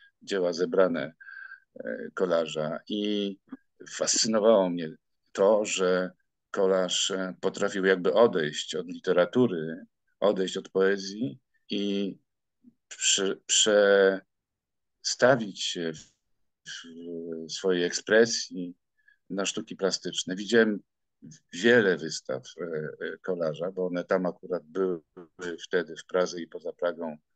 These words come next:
często prezentowane i w, i w tych latach dziewięćdziesiątych i później również, póki żył. I to były, to były fascynujące spotkania. Znaczy, mnie się wydaje, że właśnie ta tradycja,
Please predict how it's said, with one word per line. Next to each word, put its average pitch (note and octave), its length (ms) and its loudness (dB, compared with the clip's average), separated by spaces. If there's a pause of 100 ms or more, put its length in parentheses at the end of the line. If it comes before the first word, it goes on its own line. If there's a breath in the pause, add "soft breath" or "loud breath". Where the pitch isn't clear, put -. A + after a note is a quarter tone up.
(500 loud breath)
często F#2 360 -2
prezentowane E2+ 840 -6
i E2+ 100 -6
w, - 200 -12
i A#2+ 100 -12
w - 120 -10
tych F#2+ 160 -10
latach F#2+ 260 -2
dziewięćdziesiątych F2+ 920 -2 (420)
i - 100 -18
później F#2 380 -8
również, E2 460 -8 (420)
póki F#2+ 260 -12
żył. F#2 320 -6 (1700 loud breath)
I B2+ 60 -16
to D#3 120 6
były, D3+ 260 6
to C#3+ 180 2
były C#3+ 220 0
fascynujące A#2+ 720 2
spotkania. F#2+ 800 -8 (720 loud breath)
Znaczy, G2+ 220 0
mnie B2+ 100 6
się C3 140 2
wydaje, B2+ 500 6
że A2 160 2
właśnie A2+ 340 0
ta A2 100 0
tradycja, G#2 800 -2